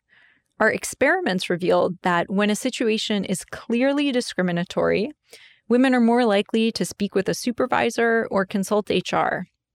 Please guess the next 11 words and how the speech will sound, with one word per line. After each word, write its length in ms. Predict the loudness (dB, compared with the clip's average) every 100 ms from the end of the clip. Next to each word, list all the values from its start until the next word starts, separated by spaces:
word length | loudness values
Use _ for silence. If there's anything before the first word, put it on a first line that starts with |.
| _ _ _
This 160 | -4 0
type 220 | 0 0
of 100 | -2
action 560 | -4 -4 -2 0 0 2
not 220 | 0 0
only 300 | 0 0 0
addresses 500 | -2 0 -2 -4 -4
the 160 | -2
issue 200 | -2 0
at 100 | -2
hand, 500 | 0 -2 0 0 -2